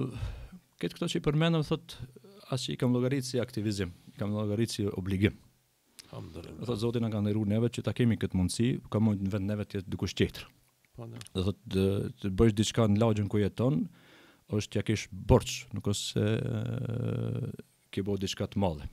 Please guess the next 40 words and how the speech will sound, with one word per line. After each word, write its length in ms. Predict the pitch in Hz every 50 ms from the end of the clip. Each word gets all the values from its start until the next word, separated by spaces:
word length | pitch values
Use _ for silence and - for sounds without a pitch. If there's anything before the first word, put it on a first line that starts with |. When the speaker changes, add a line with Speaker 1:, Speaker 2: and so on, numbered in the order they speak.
| - -
Speaker 1:
Në 140 | - - 101
vend 160 | 104 90 85 92
neve, 180 | 98 107 107 101
thash, 240 | - - 95 -
ka 120 | - - -
mund 160 | 90 92 -
të 160 | - - 101
jetë 300 | 95 - _ _ - - 98
edhe 100 | 92 90
dikush 240 | 101 95 - 78 - -
tjetër, 260 | 98 - - - -
po 120 | - 90 92
Zoti 240 | 98 98 87 92
na 80 | 87 87
ka 120 | - 85 87 - - - - - - _ _ _
përzgjedh 380 | - 82 85 85 92 92 85 -
neve 180 | 92 98 98 92
dhe 140 | 92 95 98
na 80 | 92 90
ka 120 | - 85
nderuar. 240 | 90 90 85 78 - - - - -
Ndërsa 260 | - - - - - -
pjesën 280 | - 160 165 - 160
e 40 | 151
aktivizimit 500 | 131 - 139 135 131 147 160 156 135 131
tjetër, 280 | - 147 156 147 151 143 127
thot, 160 | - 123 -
shoqatat, 520 | - 120 - - 139 135 131 123 123 -
ë, 160 | 127 131 123 113 113 120 113
ë, 380 | 107 107 98 - - 113 113 110 110 113 113
jo 140 | 107 120 135
qeveritare, 640 | 127 - 110 107 104 101 - 113 123 135 143 - - 170 - - - - - - - - _ _ -
ata 240 | - 131 127 139 139
e 40 | 131
kanë 160 | 135 127 123
pas 240 | 139 139 135 127 - -
në 300 | - 120 117 110 104 101 95
dy 160 | 101 123 123
pjesë. 560 | 127 117 120 113 92 78 - - - - - - -
Ë, 200 | - - - -